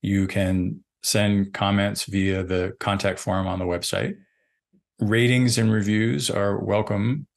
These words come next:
wherever you're tuning into the show. Ratings and reviews are like gold in the podcast universe, I say, and truly welcome. So please and thank you.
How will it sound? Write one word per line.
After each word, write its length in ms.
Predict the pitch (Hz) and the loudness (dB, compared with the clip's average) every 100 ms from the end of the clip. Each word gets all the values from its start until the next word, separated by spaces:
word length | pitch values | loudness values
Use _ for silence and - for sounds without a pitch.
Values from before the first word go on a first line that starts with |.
| _ | _
wherever 400 | - 95 120 117 | -2 2 2 2
you're 380 | 101 92 92 - | 2 2 -2 -4
tuning 360 | - 101 95 | -2 2 4
into 240 | 95 92 92 | 2 2 -2
the 100 | 90 | -2
show. 300 | - 87 92 | 0 0 -2
Ratings 460 | 95 92 98 98 | -2 0 0 0
and 120 | 95 95 | 0 -2
reviews 480 | 90 95 95 92 | 0 0 0 0
are 260 | 92 92 98 | -2 -2 -2
like 200 | 101 98 | -4 -4
gold 340 | 95 101 98 95 | -2 0 2 2
in 100 | 92 | 0
the 100 | 92 | 0
podcast 600 | - 95 90 95 95 - | -2 -2 -2 -2 -2 -2
universe, 500 | 95 90 87 95 - | -2 -2 -4 -4 -4
I 120 | 92 | -4
say, 360 | 92 90 92 113 | -2 -2 -4 -6
and 280 | 98 92 92 - _ _ _ _ | -6 -6 -8 -12 _ _ _ _
truly 500 | - 117 98 104 135 - - | 0 2 2 0 -2 -8 -6
welcome. 420 | 92 - 104 107 | -4 -2 -4 -6
So 200 | - 95 | -6 -4
please 460 | 95 - 101 101 95 | -4 0 2 2 0
and 200 | 98 95 | -2 -2
thank 280 | 98 92 - | -2 -4 -4
you. 220 | 131 165 | -6 -6